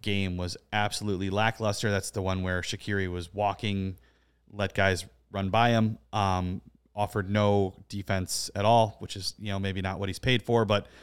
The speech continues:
you would expect from one of the leaders on your team every now and then to get stuck in and play a little defense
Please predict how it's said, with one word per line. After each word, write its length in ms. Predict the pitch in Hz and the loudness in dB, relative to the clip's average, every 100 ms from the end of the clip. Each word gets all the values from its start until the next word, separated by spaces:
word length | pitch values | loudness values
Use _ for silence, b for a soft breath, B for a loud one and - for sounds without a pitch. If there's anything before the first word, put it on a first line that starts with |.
| b b b _ | b b b _
you 160 | 107 113 | -4 2
would 120 | 113 | 4
expect 560 | 104 - - 110 101 - | 4 0 2 2 0 -4
from 200 | - 104 | -2 0
one 120 | 98 | 2
of 80 | 90 | 0
the 40 | |
leaders 300 | 95 98 92 | 0 -2 0
on 80 | 98 | -2
your 100 | 95 | -2
team 260 | - 113 101 | 0 0 2
every 180 | 95 98 | 0 0
now 180 | 98 | 0
and 80 | 95 | 0
then 180 | 95 92 | -2 -2
to 80 | 90 | -2
get 220 | 92 98 | -4 -6
stuck 300 | - 101 - | -4 -4 -2
in 100 | 95 | -4
and 120 | 92 98 | -4 -2
play 100 | 98 | -2
a 60 | |
little 160 | 92 90 | -2 -4
defense 420 | 127 127 123 | -4 0 0